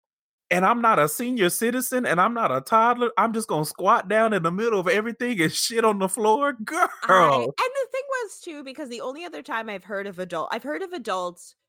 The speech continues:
Speaker 2: shitting themselves, like, healthy adults shitting themselves in two situations. One where you have, like, a stomach thing out of nowhere and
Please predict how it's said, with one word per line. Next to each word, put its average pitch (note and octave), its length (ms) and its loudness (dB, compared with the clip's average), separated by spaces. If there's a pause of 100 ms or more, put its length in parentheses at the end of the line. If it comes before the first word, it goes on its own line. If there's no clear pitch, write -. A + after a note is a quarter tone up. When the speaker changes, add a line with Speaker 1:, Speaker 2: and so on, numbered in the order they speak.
Speaker 2:
shitting G#3 400 -8
themselves, F#3 420 -6
like, G3 140 -6
healthy B3+ 480 -2
adults E3+ 560 -4 (340)
shitting A#3 360 -4
themselves F3 680 -4
in F#3+ 140 -12
two F#3 220 -10
situations. C#3 840 -14 (260)
One B3+ 540 0
where A3+ 120 0
you G#3+ 360 -6
have, G#3+ 240 -4
like, G#3 120 -6
a G3 60 -8
stomach G#3+ 640 -6
thing G#3 360 -8
out G3 140 -2
of G3 140 -6
nowhere E3+ 680 -4 (480)
and F#3+ 240 -4